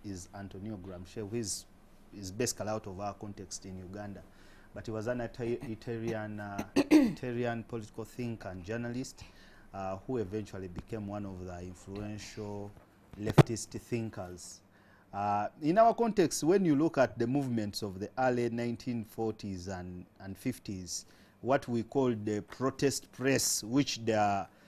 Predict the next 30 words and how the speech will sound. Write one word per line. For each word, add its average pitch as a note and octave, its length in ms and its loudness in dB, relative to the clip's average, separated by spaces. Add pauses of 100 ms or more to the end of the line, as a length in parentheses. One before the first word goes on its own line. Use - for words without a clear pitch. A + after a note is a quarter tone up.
(200)
the G#2+ 220 -2
colonial C3 320 4
government A#2+ 480 8 (100)
banned, A#2+ 500 10 (280)
most D#3 220 6
of F3 160 6
those E3+ 520 12
influential E3 500 6
journalists C3 600 6
started C#3 400 2
platforms A#2 520 0
of G2+ 160 -6
engagement. G2 720 -2
And D3 220 0
the D3+ 100 2
news, G3 540 -2 (360)
uh, C3+ 540 6
media E3+ 440 8
as B2+ 100 6
a C3+ 80 6
platform D3+ 500 6
became B2+ 360 2
an B2 120 0
influential B2 760 -2
catalyst G2+ 640 -2
for G2+ 160 -8
the G2 280 -4 (320)
struggles C#3+ 840 0 (400)
of, G#2 320 -4
uh, G#2 360 2